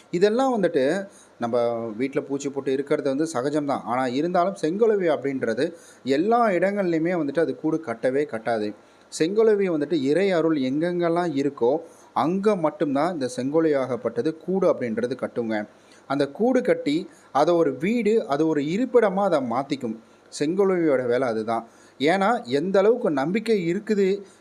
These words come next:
எந்த அளவுக்கு வந்துட்டு அதுக்கு அந்த இடம் வந்துட்டு நமக்கு பாதுகாப்பா இருக்கும் அப்படின்னு உணர்ந்தா மட்டும்தான் இந்த செங்குளவி அப்படின்றது கூடே கட்டுங்க. அப்ப அவ்வளவு நம்பிக்கையோட தான் இந்த செங்குளவி அப்படின்றது நம்ம வீட்டுக்குள்ள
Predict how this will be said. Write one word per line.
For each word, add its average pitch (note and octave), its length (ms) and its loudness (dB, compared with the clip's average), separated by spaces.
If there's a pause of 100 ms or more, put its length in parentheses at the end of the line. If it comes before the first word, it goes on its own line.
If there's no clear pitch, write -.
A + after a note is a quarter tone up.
எந்த D#3+ 260 0
அளவுக்கு G#3 300 4
வந்துட்டு F3 260 0
அதுக்கு E3 280 2
அந்த A#2+ 120 -2 (100)
இடம் F#3+ 240 2
வந்துட்டு D3+ 260 -2 (120)
நமக்கு C3+ 320 -2
பாதுகாப்பா C#3+ 480 0 (140)
இருக்கும் E3 420 -2
அப்படின்னு D3 420 0
உணர்ந்தா F3 400 0
மட்டும்தான் B2+ 600 -2 (340)
இந்த D3 160 2 (100)
செங்குளவி F#3+ 500 2
அப்படின்றது B2+ 560 0 (140)
கூடே E3 260 4 (120)
கட்டுங்க. A#2+ 360 -2 (500)
அப்ப B2 200 -2
அவ்வளவு G3 460 2
நம்பிக்கையோட F3 600 2
தான் F#3 140 0
இந்த D#3+ 160 0
செங்குளவி D3+ 500 0
அப்படின்றது C3 360 -2
நம்ம B2 200 0
வீட்டுக்குள்ள C#3 360 -4